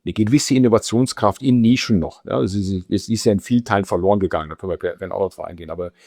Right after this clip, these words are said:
die Innovationskraft, ein, ein unfassbarer Pragmatismus, der in Europa herrscht im Vergleich zur Welt. Also, wir, wir haben zwar eine riesen Bürokratie, aber die Menschen selber sind sehr pragmatisch. Und das,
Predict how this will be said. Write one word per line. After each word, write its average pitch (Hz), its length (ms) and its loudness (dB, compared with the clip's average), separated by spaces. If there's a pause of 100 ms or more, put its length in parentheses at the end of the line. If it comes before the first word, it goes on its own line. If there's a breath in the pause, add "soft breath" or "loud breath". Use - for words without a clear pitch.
(160 soft breath)
die 101 80 -2
Innovationskraft, 113 920 2 (500 soft breath)
ein, 110 300 2 (340)
ein 117 200 2
unfassbarer 139 920 0
Pragmatismus, 120 1000 -2
der 113 160 2
in 120 140 -2
Europa 113 340 0
herrscht 127 240 -2
im 113 80 -4
Vergleich 104 320 0
zur 104 220 0
Welt. 120 240 0
Also, 98 260 2 (240)
wir, 107 240 -2
wir 104 80 0
haben 139 80 2
zwar 127 180 4
eine 110 140 2
riesen 143 260 2
Bürokratie, 123 640 2
aber 110 140 2
die 107 100 0
Menschen 110 300 -2
selber 120 280 4
sind 104 140 -8
sehr 92 140 -2
pragmatisch. 78 680 -14 (540 soft breath)
Und 104 220 0
das, - 240 0